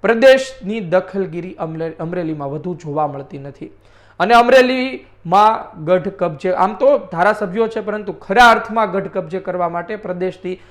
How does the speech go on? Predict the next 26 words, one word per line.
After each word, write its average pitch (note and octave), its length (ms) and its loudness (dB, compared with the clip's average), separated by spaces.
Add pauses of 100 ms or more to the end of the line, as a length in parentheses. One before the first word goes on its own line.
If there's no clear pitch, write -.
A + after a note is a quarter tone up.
(200)
અલગ A3+ 220 4
અલગ C4 240 2
પત્તાઓ A#3+ 440 6
ફેંકવામાં G#3 540 0
આવ્યા, D#3+ 200 -2
પરંતુ F3+ 520 -8
એ F3+ 80 -8
પત્તાઓ D#3+ 600 0
પણ D3+ 260 -10 (260)
કારગર E3 480 2
સાબિત D#3 520 -6
નથી E3 280 -8
થયા, E3 380 -6 (220)
એ D#3+ 60 -4
અલગ D3+ 260 -4
અલગ D3 260 -8
ઘટનાઓ C#3+ 420 -12
દર્શાવે C#3+ 500 -14
છે. - 160 -20 (1500)
હવે E3+ 180 -4 (460)
કોને F3+ 260 -2
શું F#3 260 -10
ટેન્શન F3+ 460 -8
છે F3 160 -16
એ F3+ 160 -12
કદાચ D#3 380 -8